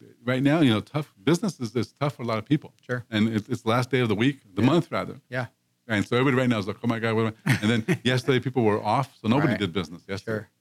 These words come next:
Speaker 1: You know.
Speaker 2: And people are still kinda off today. <laughs>
Speaker 1: Yes, no, I agree with you. Well, they're, they're gonna be probably
Speaker 2: Mentally.
Speaker 1: off for the
Speaker 2: Yeah.
Speaker 1: whole week.
Speaker 2: Sure.
Speaker 1: Who knows?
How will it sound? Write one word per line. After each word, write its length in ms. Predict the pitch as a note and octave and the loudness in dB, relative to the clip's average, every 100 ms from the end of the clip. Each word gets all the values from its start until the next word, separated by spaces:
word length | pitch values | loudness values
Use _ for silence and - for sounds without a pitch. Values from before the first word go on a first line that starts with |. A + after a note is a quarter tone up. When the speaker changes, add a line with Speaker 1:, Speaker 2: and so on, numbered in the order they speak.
| _ _ | _ _
Speaker 1:
You 60 | |
know. 160 | F#2 F2+ _ _ | -14 -14 _ _
Speaker 2:
And 100 | A#2+ | -4
people 200 | C#3+ B2+ | 0 2
are 60 | A2 | 0
still 200 | - A2+ | 0 -2
kinda 200 | A2+ G#2+ | 0 -4
off 240 | G#2 G2 | -4 -8
today. 360 | - A2 G2+ - _ _ _ | -6 -4 -4 -12 _ _ _
<laughs> 440 | - F3 - F#3+ - | -4 -2 -2 -4 0
Speaker 1:
Yes, 260 | C3 G2+ | 0 2
no, 80 | C3 | 0
I 120 | C#3+ | 2
agree 180 | E3+ D3 | 2 4
with 140 | G3 F#3+ | 2 4
you. 80 | |
Well, 100 | A#2+ | 2
they're, 120 | C#3+ C#3 | 4 4
they're 80 | C#3+ | 4
gonna 120 | C3 | 2
be 60 | A#2+ | 2
probably 180 | C#3 | 0
Speaker 2:
Mentally. 60 | C3+ | 0
Speaker 1:
off 80 | C3 | 0
for 80 | C3 | -2
the 80 | |
Speaker 2:
Yeah. 60 | A#2 | -2
Speaker 1:
whole 140 | C3+ | -2
week. 260 | B2+ E3+ - | 0 0 -2
Speaker 2:
Sure. 180 | _ - | _ 0
Speaker 1:
Who 60 | C#3 | 2
knows? 300 | D3 G#2 | 2 0